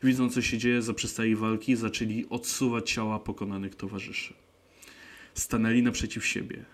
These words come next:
Rozpoczęli pojedynek bez słów. Pierwsza seria ciosów i uników trwała kilka minut. W końcu go-, w końcu Gonciarz pojął rytm ciosów Kolonki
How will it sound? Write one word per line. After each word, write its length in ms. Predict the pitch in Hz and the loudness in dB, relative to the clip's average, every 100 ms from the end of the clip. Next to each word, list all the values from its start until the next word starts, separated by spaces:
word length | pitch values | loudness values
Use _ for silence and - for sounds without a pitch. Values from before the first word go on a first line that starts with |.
| - | -10
Rozpoczęli 720 | 117 117 - 127 - 131 147 | -4 -4 -2 -2 2 4 4
pojedynek 600 | 143 123 113 113 110 104 | 4 2 4 2 2 0
bez 200 | 110 - | -2 -2
słów. 420 | - - - - - - - - - _ - | -4 -8 -10 -16 -20 -20 -20 -20 -20 _ 2
Pierwsza 300 | 147 143 131 | 4 4 0
seria 320 | 113 120 117 | 0 2 2
ciosów 480 | 113 117 110 131 - | 0 -2 0 0 2
i 40 | 117 | 2
uników 360 | 113 - 120 | 2 0 -2
trwała 580 | - - 120 104 104 104 - - | -4 -6 -2 0 0 -2 -8 -16
kilka 320 | - 127 - 98 | -4 -2 -2 -4
minut. 440 | 95 - - - - _ - - - | -4 -6 -12 -20 -20 _ -20 -20 -20
W 140 | - - | -18 -4
końcu 400 | - 123 123 123 | 0 2 2 0
go-, 240 | 123 123 - | 0 -2 -4
w 100 | - | -2
końcu 340 | 151 160 - | 0 2 2
Gonciarz 480 | 123 135 135 123 - - - | 2 2 0 -4 -6 -12 -2
pojął 420 | 139 160 156 131 | 2 4 4 6
rytm 340 | 127 123 117 | 4 2 0
ciosów 400 | 110 - 123 117 | 0 -2 -2 -2
Kolonki 420 | - 113 120 123 | 0 0 0 0